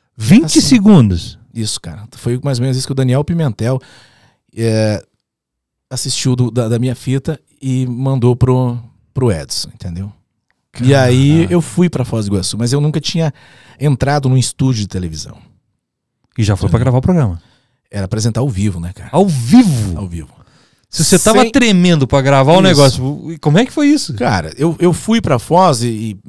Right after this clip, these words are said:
Speaker 2: pra, pra encurtar o espaço, então a gente vai aqui até depois da Páscoa. O, o que acontece? E, eu fui e o cara que fazia a câmera lá, ele falou assim pra mim, "É o seguinte, quando acender essa luzinha aqui, você tá no ar, hein?" Sem T P,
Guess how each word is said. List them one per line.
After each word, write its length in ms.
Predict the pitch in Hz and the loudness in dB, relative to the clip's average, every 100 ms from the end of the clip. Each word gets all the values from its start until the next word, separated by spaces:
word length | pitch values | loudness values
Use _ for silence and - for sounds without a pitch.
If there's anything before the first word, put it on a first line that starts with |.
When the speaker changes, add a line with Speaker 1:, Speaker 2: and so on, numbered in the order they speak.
| 92 _ | -20 _
Speaker 2:
pra, 220 | 131 117 | -4 -4
pra 140 | 107 143 | -2 -4
encurtar 320 | 135 107 139 | -4 -2 -2
o 20 | |
espaço, 320 | 120 - 151 | -2 -2 -2
então 100 | 147 | -2
a 20 | 131 | -2
gente 160 | 127 | -2
vai 180 | 117 127 | -4 -4
aqui 160 | 110 135 | -4 -8
até 480 | - - 160 147 85 - | -8 -4 -2 -2 -6 -14
depois 280 | 104 - 127 | -14 -6 -4
da 100 | - | -4
Páscoa. 400 | 160 156 - 92 _ | -4 -4 -6 -16 _
O, 280 | 156 139 147 | -12 -8 -8
o 40 | |
que 100 | 147 | -8
acontece? 500 | 185 170 131 107 - - _ _ _ _ _ | -8 -6 -4 -4 -6 -12 _ _ _ _ _
E, 80 | 139 | -8
eu 520 | 143 156 160 170 165 123 | -4 0 0 0 -2 -8
fui 560 | - 175 185 240 330 _ _ _ _ | -10 -4 -2 -2 -6 _ _ _ _
e 120 | 190 190 | -6 -6
o 60 | |
cara 360 | - 170 143 131 | -4 -2 0 -2
que 140 | 127 | -6
fazia 540 | 110 123 104 107 120 92 | -8 -6 -6 -6 -6 -6
a 160 | 98 - | -12 -8
câmera 460 | - 143 117 87 - _ _ _ - | -2 -2 -2 -8 -14 _ _ _ -6
lá, 320 | 120 156 214 _ _ _ _ _ _ - | -4 -4 -6 _ _ _ _ _ _ -14
ele 120 | 131 | -8
falou 180 | 151 151 | -2 -2
assim 120 | 160 | -2
pra 100 | 151 | -4
mim, 60 | 143 | -4
"É 20 | |
o 40 | 139 | -4
seguinte, 560 | 185 160 127 - - - _ _ | -4 -4 -4 -6 -12 -20 _ _
quando 140 | - 156 | -10 -6
acender 340 | - 143 139 | -6 -6 -6
essa 160 | 160 160 | -6 -8
luzinha 360 | 127 113 143 | -8 -8 -10
aqui, 200 | 120 - | -12 -12
você 120 | 135 151 | -12 -12
tá 140 | 160 | -10
no 140 | 190 139 | -6 -6
ar, 200 | 139 113 | -6 -6
hein?" 140 | 123 _ _ _ _ _ _ _ _ _ _ - | -10 _ _ _ _ _ _ _ _ _ _ -16
Sem 280 | - - 214 | -10 -2 -2
T 140 | 214 160 | 0 -2
P, 340 | - 139 214 | 0 -2 -2